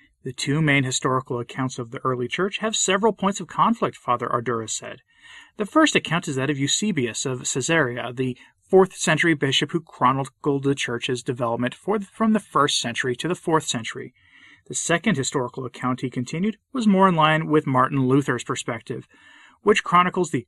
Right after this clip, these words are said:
gradual degradation of the church over the centuries until the Protestant Reformation. Father Ardura emphasized the importance of the conference in studying the church's history and searching for truth, no matter where it may lead.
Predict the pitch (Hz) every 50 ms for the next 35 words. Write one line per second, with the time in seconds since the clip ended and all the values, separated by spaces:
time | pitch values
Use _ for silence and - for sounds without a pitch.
0 | _ - - 151 160 175 196 196 180 202 196 190 147 143 151 160 156 170 160 147
1 | 139 143 135 - 151 143 131 120 123 127 - - - 180 170 147 - - - 151
2 | 139 139 156 185 196 190 - - 139 131 - - 139 139 135 - 139 - 165 160
3 | 170 - - - 113 113 120 120 - - 131 - 123 117 - - 135 147 175 175
4 | 156 - - 131 131 - _ _ _ _ _ - - _ _ _ - 135 117 113
5 | 131 135 139 131 127 139 135 147 160 156 - 165 165 - 202 190 - - 185 196
6 | 202 190 - 196 196 196 190 - - 208 - 196 185 - - 196 185 175 185 -
7 | - - 165 170 175 - - 180 180 - - - _ _ - - 170 180 - -
8 | - - 143 147 160 170 160 160 156 156 - - 139 135 - 143 139 - - -
9 | - - - 131 131 139 131 _ _ _ _ _ _ _ - 147 - - - 226
10 | 240 196 - - 127 - - - 190 175 131 - - - 127 113 123 120 135 170
11 | 196 202 202 196 185 151 151 156 165 156 160 151 143 151 143 127 120 117 117 117
12 | -